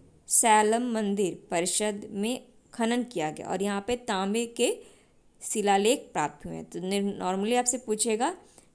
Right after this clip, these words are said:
कि कहाँ से शिलालेख प्राप्त हुए हैं तांबे के, तो आपको पता होना चाहिए, चाहिए श्री सैलम मंदिर। नेक्स्ट पॉइंट क्या है?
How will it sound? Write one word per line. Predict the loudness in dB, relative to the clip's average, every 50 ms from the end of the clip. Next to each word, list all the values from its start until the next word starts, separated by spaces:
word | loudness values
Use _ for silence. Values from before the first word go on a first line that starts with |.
| _ -10 -6
कि | -4 -2 -2 -4 -6 -10 -16 _ _ _ _ _ _ _ _ _ _ _ -4
कहाँ | -2 0 2 2 2
से | 2 2 0 0
शिलालेख | 0 0 2 4 4 4 2 2 -2 -2
प्राप्त | -2 -2 -2 -2 -4 -10 -14 -8
हुए | -4 -2 -2 -2
हैं | -2 -2 -4 -4
तांबे | -4 -4 -4 -2 -2 -2 -4
के, | -4 -4 -8
तो | -8 -4 -2 -2
आपको | -2 -2 -2 -4 -6 -4
पता | -4 -4 -4 -4
होना | -4 -4 -4 -6
चाहिए, | -6 -6 -4 -2 -2 -2 -4 -8 -12 -20 -20 -20 _ _ _ -4
चाहिए | 0 2 2 4 2 0 -2 -4 -8 -16 -20 -20 _ _ _ _ -14 -4 -2
श्री | 0 0 2 2 2 0 0 0 -4 -12 -18 -20 -20 -20 -20 -20 -20 -20 -20 -20 -20 -20 -20 -20 -20 -20 -20 -14 -6
सैलम | -2 0 2 4 6 6 6 6 4 2 2 -2 -6 -6 -6
मंदिर। | -4 -4 -4 -4 -4 -4 -4 -4 -8 -16 -20 -20 -20 -20 -20 -20 -14 -8 -2
नेक्स्ट | -2 -2 -2 -2
पॉइंट | -2 -4 -4 -2 -2
क्या | -2 0
है? | 0 0 0 -2 -4